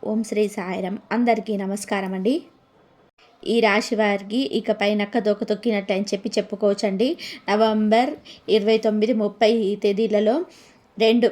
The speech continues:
పెద్ద శుభవార్తలు అయితే వినబోతున్నారు. తప్పకుండా కూడా ఈ వీడియోను చూడండి. వీడియోని ఎక్కడ కూడా స్కిప్ చేయొద్దు. ఎందుకు అంటే, ఎక్కడైనా స్కిప్ చేశారంటే కనుక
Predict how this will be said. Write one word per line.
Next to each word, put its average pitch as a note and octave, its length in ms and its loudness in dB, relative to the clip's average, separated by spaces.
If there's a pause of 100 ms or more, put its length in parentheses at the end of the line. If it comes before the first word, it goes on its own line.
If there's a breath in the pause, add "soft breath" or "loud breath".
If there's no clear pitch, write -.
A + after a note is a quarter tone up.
పెద్ద G#3 260 4
శుభవార్తలు G#3 760 0
అయితే G3 240 2
వినబోతున్నారు. G3+ 920 0
తప్పకుండా A3+ 680 -4
కూడా G#3 200 2
ఈ G#3 120 2
వీడియోను G3+ 440 0
చూడండి. G3 340 0 (460 loud breath)
వీడియోని A3 380 2
ఎక్కడ A3 340 0
కూడా G#3 300 2
స్కిప్ G#3 360 -6
చేయొద్దు. G#3 400 0 (420 loud breath)
ఎందుకు A3 340 0
అంటే, G3+ 360 2
ఎక్కడైనా A3 440 0
స్కిప్ - 340 -8
చేశారంటే G#3 500 0
కనుక G3 260 -4